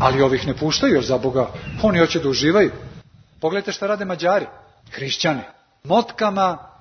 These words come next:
i palicama prebijaju. A šta rade jadni Srbi? Primaju. Po ko zna koji put. Primaju.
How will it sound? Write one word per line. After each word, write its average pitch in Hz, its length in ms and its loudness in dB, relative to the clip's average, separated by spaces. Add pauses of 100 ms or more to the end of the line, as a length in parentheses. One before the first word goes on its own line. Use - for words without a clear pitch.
(400)
i 165 180 -8
palicama 190 800 0 (560)
prebijaju. 202 840 6 (400)
A 160 60 -4
šta 269 240 2
rade 220 300 4
jadni 147 260 0
Srbi? 127 340 -8 (600)
Primaju. 254 560 0 (640)
Po 233 120 2
ko 285 380 4
zna 233 200 0
koji 220 400 0
put. 180 260 -4 (680)
Primaju. 262 680 2